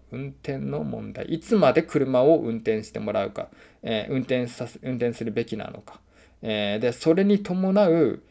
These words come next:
インフラの構築。あの、だってインフラが便利だったら、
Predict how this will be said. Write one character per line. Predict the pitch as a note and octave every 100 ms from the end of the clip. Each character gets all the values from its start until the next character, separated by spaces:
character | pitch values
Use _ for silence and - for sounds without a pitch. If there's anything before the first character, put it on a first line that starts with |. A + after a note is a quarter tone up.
| _ _
イ | C3 F3
ン |
フ | F3+ F3
ラ | D#3+
の | D#3+
構 | - D3 D3
築。 | - - D#3 D3+ _ _ _
あ | -
の、 | A2+ G#2+ -
だ | F3
っ |
て | -
イ | E3+
ン | G#3+
フ | A3+
ラ | A#3
が | G#3
便 | E3 G#3+
利 | C3
だ | -
っ | -
た | -
ら、 | -